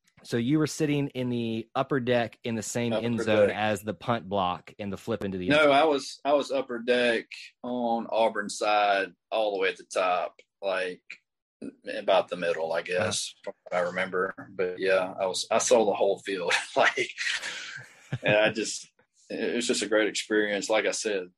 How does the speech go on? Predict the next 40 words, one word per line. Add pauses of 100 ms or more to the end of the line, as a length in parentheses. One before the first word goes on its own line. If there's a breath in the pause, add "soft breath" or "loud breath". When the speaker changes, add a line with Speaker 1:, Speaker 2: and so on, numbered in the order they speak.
(120)
Speaker 2:
it, (100)
it
was
so
loud. (200 loud breath)
That's
what
I
took
away
from
that
game: (100)
how
loud (160)
Auburn
fans
can
be,
especially
in
moments
like
that, (340)
where
Speaker 1:
Yeah.
Speaker 2:
the
games, (380 loud breath)
you
know,
you're
just (280)
dominating (420)
what
was
supposed
to
be (360)
a
superior